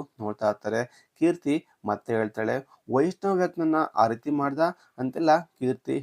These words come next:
ಹೇಳ್ತಾ ಇರ್ತಾಳೆ. ಇಲ್ಲಿ ಕೀರ್ತಿ ಅವ್ರಮ್ಮ ಮತ್ತೆ ಹೇಳ್ತಾಳೆ, "ಇಲ್ಲಿ ಆಗಿರೋದೇ ಬೇರೆ, ಆದ್ರೆ ಅವ್ರಿಗೆ ಗೊತ್ತಿರೋದೇ ಬೇರೆ" ಅಂತೆಲ್ಲ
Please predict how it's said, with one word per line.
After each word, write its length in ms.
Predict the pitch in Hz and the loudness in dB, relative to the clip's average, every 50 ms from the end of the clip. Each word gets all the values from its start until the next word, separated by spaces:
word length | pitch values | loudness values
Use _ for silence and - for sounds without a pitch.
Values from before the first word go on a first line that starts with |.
| - | -4
ಹೇಳ್ತಾ 320 | 123 110 107 104 - 110 107 | -4 -2 -2 -2 0 -2 -2
ಇರ್ತಾಳೆ. 340 | 104 - 107 107 107 107 107 107 - - - - _ - | -2 -2 -2 -2 0 0 0 -2 -4 -12 -20 -20 _ -2
ಇಲ್ಲಿ 240 | 165 175 175 170 170 180 185 - _ _ _ _ _ | 0 4 6 6 6 6 4 2 _ _ _ _ _
ಕೀರ್ತಿ 240 | 165 175 175 175 170 | 6 6 6 6 6
ಅವ್ರಮ್ಮ 260 | 147 131 131 139 135 131 143 160 - - - | 4 6 6 4 4 2 2 0 -2 -6 -8
ಮತ್ತೆ 280 | 104 101 98 - - 113 | -8 -8 -6 -4 -2 -2
ಹೇಳ್ತಾಳೆ, 380 | 110 101 - - 104 104 107 117 120 _ _ - | -2 -2 -4 -4 -2 -2 -2 -2 -4 _ _ -6
"ಇಲ್ಲಿ 200 | 147 151 151 147 - - | -2 0 2 4 4 4
ಆಗಿರೋದೇ 440 | 123 131 131 139 147 139 123 131 | 4 4 2 -2 -2 -4 -4 -6
ಬೇರೆ, 300 | 117 120 120 117 120 135 165 - _ _ _ - | -6 -6 -6 -4 -4 -4 -6 -8 _ _ _ -2
ಆದ್ರೆ 220 | 151 165 160 175 190 190 _ _ _ - | 0 2 2 2 0 -2 _ _ _ 0
ಅವ್ರಿಗೆ 320 | - 127 131 123 135 143 156 - _ - | 2 2 2 2 0 -2 -2 -2 _ -2
ಗೊತ್ತಿರೋದೇ 440 | 104 113 110 - - 156 156 147 131 | 0 0 0 0 -2 -4 -4 -2 -2
ಬೇರೆ" 260 | 113 123 120 117 117 | -2 -4 -2 -2 -2
ಅಂತೆಲ್ಲ 380 | 110 101 104 139 135 127 127 | -4 -4 -6 -4 0 2 2